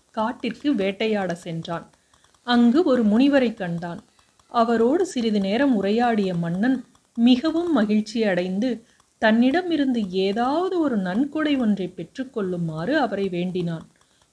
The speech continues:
முனிவரோ, "எதுவும் வேண்டாம், என் நிலைமையில் மனத்திருப்தியை முற்றும் பெற்றுள்ளேன். இம்மரங்கள் எனக்கு உண்ண போதிய கனிகளை கொடுக்கின்றன.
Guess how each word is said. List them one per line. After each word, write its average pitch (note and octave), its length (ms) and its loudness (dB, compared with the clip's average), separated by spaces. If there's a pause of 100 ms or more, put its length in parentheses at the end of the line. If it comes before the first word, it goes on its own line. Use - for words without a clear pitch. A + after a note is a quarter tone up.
(120)
முனிவரோ, A3 680 6 (280)
"எதுவும் G#3+ 580 4
வேண்டாம், F3+ 560 0 (320)
என் C#4 320 2
நிலைமையில் G#3+ 680 2 (140)
மனத்திருப்தியை G3+ 840 -2
முற்றும் F3 500 -4
பெற்றுள்ளேன். E3+ 640 -4 (360)
இம்மரங்கள் A#3+ 760 2
எனக்கு G#3 480 -4
உண்ண B3 400 4
போதிய C#4 680 2
கனிகளை A3+ 560 -2
கொடுக்கின்றன. F3 680 -4